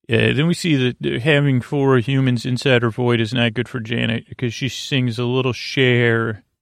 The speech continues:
Uh, and then we go back and, you know, she's, we see that she, for the whole episode, Janet's gonna play all the roles of the humans, or for the majority of it.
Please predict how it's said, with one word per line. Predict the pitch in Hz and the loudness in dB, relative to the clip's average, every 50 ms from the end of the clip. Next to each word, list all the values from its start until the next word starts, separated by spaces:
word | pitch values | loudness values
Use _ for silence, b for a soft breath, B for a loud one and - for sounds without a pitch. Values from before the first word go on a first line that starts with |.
| _ _ _ _ _ _ _ _ _ _ _ _ _ _ _ _ _ _ _ _ _ _ _ - | _ _ _ _ _ _ _ _ _ _ _ _ _ _ _ _ _ _ _ _ _ _ _ -6
Uh, | 127 | -4
and | 117 110 107 107 110 110 113 120 123 123 117 117 113 110 110 117 117 117 120 120 | -2 -2 -2 -2 -2 -4 -4 -4 -4 -4 -4 -4 -4 -4 -4 -4 -2 -2 0 0
then | 120 117 117 117 117 | 0 2 0 0 -2
we | 120 120 | -4 -4
go | 110 - 120 | -2 -2 0
back | 117 117 120 117 120 117 113 - - | 2 4 4 4 4 4 2 0 -2
and, | 123 117 113 | -4 -4 -4
you | 113 113 | -4 -6
know, | 117 120 | -8 -10
she's, | - - 139 123 - | -8 -6 -6 -6 -4
we | 131 127 127 123 123 | -6 -6 -4 -2 -4
see | 117 - - 135 | -2 0 0 2
that | 120 120 120 127 123 | 2 2 0 0 -4
she, | 113 - - 139 - | -10 -8 -8 -8 -6
for | - 135 131 | -2 -2 0
the | 120 | 0
whole | 110 120 143 143 139 135 | 0 2 2 4 6 6
episode, | 127 120 - 127 - - 127 120 117 113 | 4 4 2 -2 -4 -4 -4 -6 -6 -4
Janet's | 113 120 117 117 113 117 - - | -2 -2 -2 0 -2 -2 -4 -6
gonna | - 117 113 - | -6 -6 -6 -6
play | - 123 120 113 113 113 | -6 -4 -4 -2 -2 -2
all | 113 113 113 117 120 113 | -2 0 2 2 2 0
the | 120 117 | 0 -2
roles | 110 113 117 113 110 113 110 101 - 110 | -2 -2 -2 -2 -2 -4 -4 -6 -8 -8
of | 110 | -6
the | 110 110 | -6 -6
humans, | 98 117 117 110 110 113 110 107 113 | -4 -2 -2 -2 -2 -2 -4 -6 -6
or | 131 123 | -6 -6
for | - - 123 | -6 -6 -4
the | 113 | -4
majority | 113 113 107 110 120 120 120 117 117 113 117 117 | -2 -4 -2 -2 0 2 2 2 2 0 -2 -4
of | 113 110 110 117 | -6 -8 -6 -6
it. | 117 117 | -8 -8